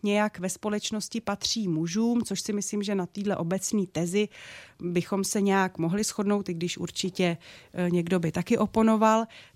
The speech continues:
Ta a, a, a, a emancipačnímu hnutí jde o to nějak, eh, vlastně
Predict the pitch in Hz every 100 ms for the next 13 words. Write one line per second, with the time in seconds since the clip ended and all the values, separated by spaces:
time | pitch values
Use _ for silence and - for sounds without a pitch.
0 | _ - 208 185 180 - 175 _ - 180
1 | 170 165 - _ - - 190 254 240 220
2 | 214 - 220 202 180 208 220 - 214 180
3 | 190 185 180 202 196 - - - - 190
4 | 185 185 185 - 196 185 170 170 - _
5 | _ _ _ _ _ - - - 160 165
6 | - 180 190 180